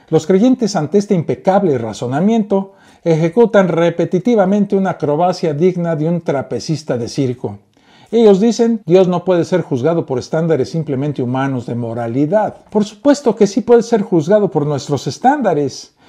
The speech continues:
En primer lugar, los estándares humanos de la moralidad son exactamente lo que el fiel usa para establecer la bondad de Dios. Y cualquier Dios que se preocupara por algo tan trivial como el matrimonio gay,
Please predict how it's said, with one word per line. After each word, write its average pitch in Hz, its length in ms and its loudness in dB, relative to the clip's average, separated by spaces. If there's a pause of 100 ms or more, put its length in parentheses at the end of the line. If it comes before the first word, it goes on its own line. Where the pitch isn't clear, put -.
(200)
En 160 140 -2
primer 185 260 0
lugar, 135 520 0 (340)
los 143 200 0
estándares 240 720 0
humanos 190 520 0
de 165 100 2
la 156 160 2
moralidad 151 720 0 (180)
son 247 300 -2
exactamente 220 880 0
lo 196 220 0
que 165 80 0
el 165 100 0
fiel 208 260 0
usa 202 280 -4
para 139 120 0
establecer 139 600 -2
la 160 100 0
bondad 139 320 -2
de 151 140 0
Dios. 202 680 -4
Y 202 160 2
cualquier 196 460 4
Dios 220 280 2
que 185 140 0
se 156 160 -2
preocupara 139 640 0
por 127 180 -2
algo 160 280 0
tan 117 220 -8
trivial 131 580 -2
como 120 220 -4
el 113 100 -4
matrimonio 127 680 -4
gay, 147 440 2